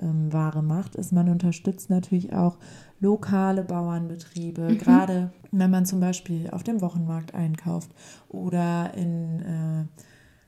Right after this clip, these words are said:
Speaker 1: ja, in Gu-, in Gutsladen oder so geht, unterstützt man your local sozusagen.
Speaker 2: Ja,
Speaker 1: Ähm,
Speaker 2: voll.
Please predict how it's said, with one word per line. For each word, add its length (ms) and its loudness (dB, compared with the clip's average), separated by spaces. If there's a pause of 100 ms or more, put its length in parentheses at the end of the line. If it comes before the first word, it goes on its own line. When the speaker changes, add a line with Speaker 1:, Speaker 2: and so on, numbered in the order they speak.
(400)
Speaker 1:
ja, 120 4
in 260 4
Gu-, 180 -8
in 500 6
Gutsladen 1120 -2
oder 260 -4
so 380 -4
geht, 460 -4 (200)
unterstützt 680 0
man 520 2 (340)
your 220 6
local 480 4 (160)
sozusagen. 680 -6
Speaker 2:
Ja, 200 -2 (580)
Speaker 1:
Ähm, 260 -2
Speaker 2:
voll. 240 -2